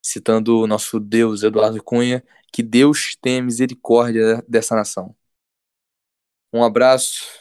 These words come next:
eu sou o Felipe, esse foi o Hediondo Podcast número dezenove, eu acho. É, e eu vou tentar voltar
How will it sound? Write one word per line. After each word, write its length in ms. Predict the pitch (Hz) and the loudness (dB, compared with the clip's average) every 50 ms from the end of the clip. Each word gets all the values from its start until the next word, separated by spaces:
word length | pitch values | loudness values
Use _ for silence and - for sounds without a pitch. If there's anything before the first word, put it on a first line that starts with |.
| _ _ _ _ _ _ - | _ _ _ _ _ _ -12
eu 80 | 113 | -10
sou 140 | - - 139 | -6 -6 -8
o 40 | - | -6
Felipe, 480 | - 117 113 123 131 127 - - - _ | -6 -6 -4 -4 -4 -4 -6 -14 -16 _
esse 220 | - 123 117 - - | -8 -6 -6 -6 -4
foi 140 | - 127 | -2 0
o 100 | 123 120 | 0 2
Hediondo 320 | 117 120 110 117 117 113 104 | 0 0 -2 -4 -6 -6 -4
Podcast 680 | - 113 107 - - 117 113 117 113 - - - _ _ _ _ _ _ _ - | -6 -6 -4 -2 0 2 2 2 0 -4 -12 -12 _ _ _ _ _ _ _ -12
número 260 | 110 113 110 107 107 | -8 -6 -6 -6 -6
dezenove, 600 | 104 110 127 131 123 123 113 110 110 113 113 101 104 | -8 -8 -10 -6 -4 -4 -2 -2 -2 -2 -2 -2 -4
eu 100 | 92 95 | -4 -2
acho. 400 | 104 117 123 - - - - _ _ _ _ _ _ _ _ _ _ _ - _ _ _ _ _ _ _ _ _ _ _ _ _ _ _ _ _ _ _ | -4 -4 -4 -8 -14 -16 -18 _ _ _ _ _ _ _ _ _ _ _ -20 _ _ _ _ _ _ _ _ _ _ _ _ _ _ _ _ _ _ _
É, 680 | - - 98 98 92 - - - - - - - - - | -8 -6 -6 -6 -6 -8 -14 -14 -14 -16 -16 -16 -12 -6
e 60 | 104 | -6
eu 100 | 104 101 | -6 -4
vou 160 | 107 107 104 104 | -4 -6 -6 -6
tentar 600 | 107 104 101 - 107 104 104 101 95 98 - _ | -6 -6 -4 -2 0 0 0 -2 -4 -6 -10 _
voltar 540 | - 104 104 101 101 - - 104 98 98 101 | -10 -8 -8 -8 -8 -4 -2 -2 -2 -2 -4